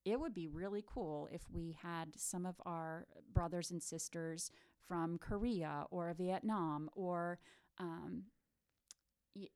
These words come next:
Egypt or, you know, uh, in, in Ghana come and teach us what it looks like to lead a people who, uh, want to worship, or ju-,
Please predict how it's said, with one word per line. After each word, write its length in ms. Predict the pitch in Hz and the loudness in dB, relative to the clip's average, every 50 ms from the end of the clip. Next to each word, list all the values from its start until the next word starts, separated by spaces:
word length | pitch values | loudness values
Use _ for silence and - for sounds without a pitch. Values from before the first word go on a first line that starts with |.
| _ _ _ _ _ _ _ _ _ _ _ _ _ _ _ _ - | _ _ _ _ _ _ _ _ _ _ _ _ _ _ _ _ 6
Egypt 600 | 302 294 214 165 - 175 156 139 - - - - - | 8 8 8 6 4 0 0 0 0 -4 -6 0 4
or, 420 | - 208 196 190 185 180 180 - - - | 4 6 8 8 6 6 4 2 -2 -4
you 160 | 202 214 196 | -2 0 2
know, 260 | 165 147 139 147 - - - | 4 4 2 0 -2 -4 -8
uh, 160 | 175 165 170 - _ _ | -8 -8 -8 -12 _ _
in, 120 | - 220 214 | -6 -6 -6
in 280 | - - 233 202 180 | -4 -4 -4 -2 2
Ghana 540 | 156 254 233 247 247 226 185 127 113 120 165 - - - - - - - | 2 4 4 4 4 4 4 4 2 0 -4 -6 -12 -20 -20 -20 -10 -2
come 440 | - - - - 285 285 285 285 277 - - | 0 2 2 4 4 4 4 2 0 0 0
and 220 | 220 214 208 202 | 0 0 0 0
teach 400 | - - - 339 339 - - - - - | -4 -2 0 0 0 0 0 0 2 4
us 720 | 196 180 165 151 160 170 175 - - - - - - - _ _ _ _ - | 4 6 6 6 4 4 4 2 2 2 2 0 -2 -4 _ _ _ _ -4
what 300 | - 190 214 247 247 247 | 2 6 8 8 10 10
it 180 | 247 240 - 220 | 8 6 6 6
looks 320 | 233 233 233 - - - | 4 4 4 2 -2 0
like 420 | 196 180 180 170 180 185 - - - | 2 2 2 2 0 -2 -4 -6 -6
to 120 | - 220 190 | -4 -4 -2
lead 260 | 170 196 196 202 208 | -2 -2 -2 0 0
a 60 | 208 | -2
people 720 | 202 - - 214 202 196 - 175 165 160 160 160 160 160 - - - - _ _ - - | -4 -2 -4 -4 -2 0 0 2 2 4 4 4 2 0 -2 -6 -16 -20 _ _ -6 -2
who, 460 | - 196 185 180 180 175 175 175 175 - _ _ _ _ _ _ _ _ _ _ _ _ _ _ _ _ _ _ _ _ _ - - - | 2 2 4 4 4 4 2 2 0 -4 _ _ _ _ _ _ _ _ _ _ _ _ _ _ _ _ _ _ _ _ _ -20 -16 -14
uh, 380 | 180 180 180 185 - - - - _ _ _ _ _ _ _ _ _ _ _ - 190 180 | -12 -12 -12 -14 -14 -16 -16 -18 _ _ _ _ _ _ _ _ _ _ _ -16 -12 -6
want 220 | 160 170 170 170 - _ - | -2 -2 -2 -2 -4 _ -12
to 280 | - - 202 196 196 190 185 185 208 208 - | -10 -8 -6 -4 -4 -6 -8 -12 -12 -12 -8
worship, 360 | - 196 208 214 - - - - - - - | -6 -6 -4 -4 -4 -6 -8 -8 -8 -2 0
or 100 | 262 262 | 0 0
ju-, 180 | 165 277 311 | 0 -2 -6